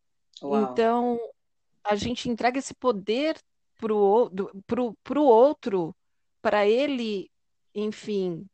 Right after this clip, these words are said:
Speaker 2: de alguma forma ali, ele, ele, é... Eu deixar que ele me
Speaker 1: Decidir, né?
Speaker 2: atinja, né?
Speaker 1: Ele
Speaker 2: Oi?
Speaker 1: decidir, definir como é que eu ajo, né?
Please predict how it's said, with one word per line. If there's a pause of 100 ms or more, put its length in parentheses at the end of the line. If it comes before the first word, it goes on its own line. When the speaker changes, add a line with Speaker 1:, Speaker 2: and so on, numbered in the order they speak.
(160)
Speaker 2:
de
alguma
forma
ali,
ele,
ele,
é... (1040)
Eu
deixar
que
ele
me
Speaker 1:
Decidir,
né?
Speaker 2:
atinja,
né? (1000)
Speaker 1:
Ele
Speaker 2:
Oi?
Speaker 1:
decidir,
definir
como
é
que
eu
ajo,
né?